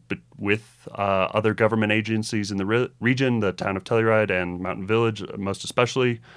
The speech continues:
as well as our West End partners in the county, and, uh, making sure they have knowledge and ability levels in that. But, you know, I also remain open to unique opportunities. If somebody really presents a strong case,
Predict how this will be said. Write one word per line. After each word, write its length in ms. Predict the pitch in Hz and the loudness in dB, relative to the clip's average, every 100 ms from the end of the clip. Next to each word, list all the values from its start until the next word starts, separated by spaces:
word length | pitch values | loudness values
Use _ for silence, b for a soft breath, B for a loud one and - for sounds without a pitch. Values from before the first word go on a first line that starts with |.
| b b | b b
as 160 | 101 95 | -10 0
well 260 | 98 98 | 2 4
as 180 | 95 92 | 2 0
our 160 | 87 87 | -2 0
West 300 | 92 95 98 | -2 -2 -4
End 140 | 95 | 0
partners 340 | 120 104 110 104 | 0 2 0 -2
in 80 | |
the 60 | 98 | -6
county, 520 | - 110 107 110 98 | -2 -2 -2 -4 -4
and, 220 | 92 78 - b b b b b | -6 -8 -14 b b b b b
uh, 200 | 92 90 | -4 -2
making 280 | 95 95 95 | 0 -2 -2
sure 200 | - 95 | -4 -2
they 200 | 95 95 | 0 2
have 360 | 92 90 85 | 0 0 -4
knowledge 460 | 98 98 95 98 95 | -6 0 2 2 -2
and 80 | 90 | -6
ability 340 | 85 95 92 | -2 -2 -2
levels 320 | 92 85 85 | -4 -4 -8
in 140 | 82 85 | -10 0
that. 440 | 127 147 139 - - b b | 6 8 6 -2 -20 b b
But, 260 | 104 104 - | 2 2 0
you 240 | 110 127 | -4 0
know, 180 | 113 117 | 4 6
I 120 | 107 | 6
also 440 | 107 107 117 104 98 | 4 2 2 2 0
remain 280 | 104 104 98 107 | -2 0 0 2
open 320 | 110 113 104 | 0 -2 -4
to 440 | - 107 101 101 - b b b b b b | 0 0 0 -2 -8 b b b b b b
unique 280 | 104 110 110 | 2 2 4
opportunities. 600 | 104 117 117 120 120 101 | 0 2 2 4 2 -2
If 80 | - | -4
somebody 260 | 107 107 | 0 0
really 260 | 101 104 104 | 2 2 2
presents 420 | - 101 101 95 | -2 -4 -4 -4
a 20 | |
strong 380 | 98 - 107 104 | -8 0 0 0
case, 560 | - 123 127 - - | 2 2 2 -2 -6